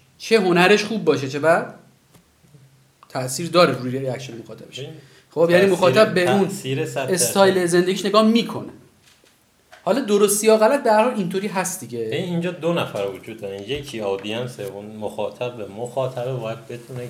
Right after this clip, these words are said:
Speaker 2: که آقا من تو زندگی چی می‌خوام. خب، وجود داشتن این هنرمند تو زندگی من یه تأثیری بالاخره خواهد داشت. من بهتر می‌تونم انتخاب بکنم.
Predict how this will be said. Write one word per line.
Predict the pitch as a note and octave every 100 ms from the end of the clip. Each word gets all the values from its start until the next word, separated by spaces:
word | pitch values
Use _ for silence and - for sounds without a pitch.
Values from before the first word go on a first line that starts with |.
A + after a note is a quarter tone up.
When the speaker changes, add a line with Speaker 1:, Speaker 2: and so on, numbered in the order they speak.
| -
Speaker 2:
که | B2
آقا | A2 A2+ A#2 G2+
من | G#2+ A#2+ F#2+ F2 - - -
تو | G#2
زندگی | A2 G#2+ G#2+ A2+
چی | - D3
می‌خوام. | A2+ - F2+ - - - - - - - - - - -
خب، | G#2+ - - _ _ _ _ _ _ _ _ _ _ _ _ -
وجود | A#2 A#2+ C3+ C3
داشتن | C3+ - D#3+ E3
این | B2+ C3
هنرمند | A2 A2+ A2+ A2 A#2 G#2
تو |
زندگی | G#2+ G#2+ G#2+ G#2+ A2
من | C#3 D#3+
یه |
تأثیری | D#3 B2 A2+ C#3+
بالاخره | C3 A#2 A2+ A#2+
خواهد | A#2+ A#2
داشت. | G#2+ -
من | A2 A#2+ A2+
بهتر | G#2 - - D3+
می‌تونم | F#3 F3 F3 C3+
انتخاب | G#2+ - G2+
بکنم. | - - G#2 F#2+